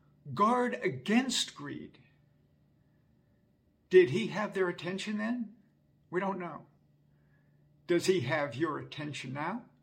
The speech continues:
Only you know. Jesus follows by giving the reason why we should beware and on guard. It's because real and truly meaningful life does not consist in the abundance of possessions.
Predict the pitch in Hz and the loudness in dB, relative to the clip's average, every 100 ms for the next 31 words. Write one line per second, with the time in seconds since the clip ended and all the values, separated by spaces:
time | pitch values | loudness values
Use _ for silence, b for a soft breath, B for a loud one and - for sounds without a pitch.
0 | _ _ _ _ _ _ _ - 156 143 | _ _ _ _ _ _ _ -12 -10 -10
1 | 143 143 214 190 - - - _ _ _ | -12 -4 -2 -2 -4 -14 -20 _ _ _
2 | _ _ _ _ _ B B B B B | _ _ _ _ _ B B B B B
3 | B B - 269 269 240 - - 165 160 | B B 2 2 2 0 -2 4 4 4
4 | 160 - 156 151 151 185 196 180 156 156 | 0 -4 -4 0 2 2 2 -4 -4 -4
5 | 156 175 160 139 135 143 147 156 - 151 | -2 -4 -6 -4 -4 -2 -4 -4 -4 -4
6 | 135 151 143 151 160 180 180 - 151 156 | -4 -6 -4 -2 -4 -6 -10 -10 -8 -8
7 | 139 147 147 147 139 120 113 - _ _ | -6 -6 -6 -6 -6 -8 -12 -20 _ _
8 | _ _ B B B B B - 208 202 | _ _ B B B B B -2 0 0
9 | - 214 196 190 156 170 160 202 220 240 | -4 -4 0 0 0 -2 -4 0 0 -2
10 | - 170 160 - - 233 254 233 240 226 | -4 -6 -8 -10 -6 -2 0 2 2 0
11 | 160 175 202 208 196 - 175 151 143 143 | -2 -4 -2 -2 -6 -6 -6 -4 -4 -4
12 | 147 - 139 175 196 208 233 226 - 170 | -6 -10 -8 -4 -4 -2 0 0 -2 -4
13 | - 175 165 151 120 156 165 170 165 165 | -4 -6 -6 -6 -4 -6 -6 -8 -8 -10
14 | 135 151 170 170 - 123 - - | -12 -8 -6 -6 -8 -16 -18 -20